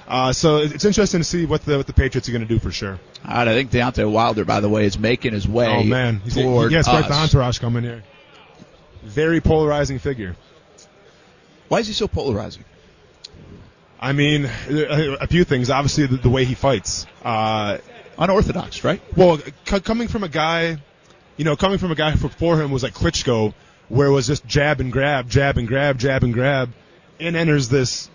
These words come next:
Speaker 1: uber athlete, this athletic freak that can knock you out with any shot. So it's a combination of that. It's a combination of his personality. Uh, he's big in the fashion community as well.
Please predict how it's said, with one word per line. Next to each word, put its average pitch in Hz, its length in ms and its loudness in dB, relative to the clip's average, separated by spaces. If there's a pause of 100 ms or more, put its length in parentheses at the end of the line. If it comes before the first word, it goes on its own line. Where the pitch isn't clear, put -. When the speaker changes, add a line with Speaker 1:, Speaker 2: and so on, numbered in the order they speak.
(200)
Speaker 1:
uber 151 360 4
athlete, 139 760 2 (500)
this 139 280 0
athletic 143 480 -2
freak 147 580 -2 (460)
that 131 160 -4
can 147 100 0
knock 143 240 -2
you 147 120 4
out 135 140 4
with 117 100 -2
any 127 180 -4
shot. 107 340 -4 (480)
So 143 680 0 (340)
it's - 140 -10
a 151 40 -6
combination 147 640 -2
of 117 160 0
that. 156 340 0
It's 135 140 -10
a 127 40 -4
combination 139 520 -4
of 131 40 -4
his 120 100 -8
personality. 151 920 -2
Uh, 127 260 -2
he's 120 180 0
big 143 180 4
in 139 60 2
the 123 60 0
fashion 143 340 2
community 143 420 0
as 120 120 2
well. 139 340 4